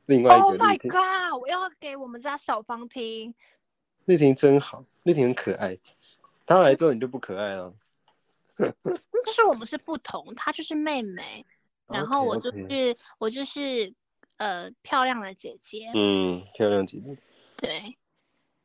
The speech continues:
Speaker 1: 好啦，非常感谢，非常感谢这个美丽的波波主人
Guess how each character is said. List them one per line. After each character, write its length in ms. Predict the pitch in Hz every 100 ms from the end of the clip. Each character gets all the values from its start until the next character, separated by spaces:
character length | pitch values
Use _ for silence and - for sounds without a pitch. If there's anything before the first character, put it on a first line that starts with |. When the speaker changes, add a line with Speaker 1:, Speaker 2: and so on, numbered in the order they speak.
| _ _ _
Speaker 1:
好 80 | 185
啦， 200 | 185 190
非 140 | 196
常 120 | 214 185
感 240 | 180 135
谢， 400 | 123 - 175 139
非 140 | - 165
常 120 | 160
感 220 | 135 110
谢 340 | - 139 131
这 120 | 120 127
个 680 | 113 110 107 104 104 107
美 180 | 104 107
丽 140 | 120
的 100 | 120
波 160 | 113 120
波 160 | 120 120
主 180 | -
人 680 | 90 90 92 95 98 98 104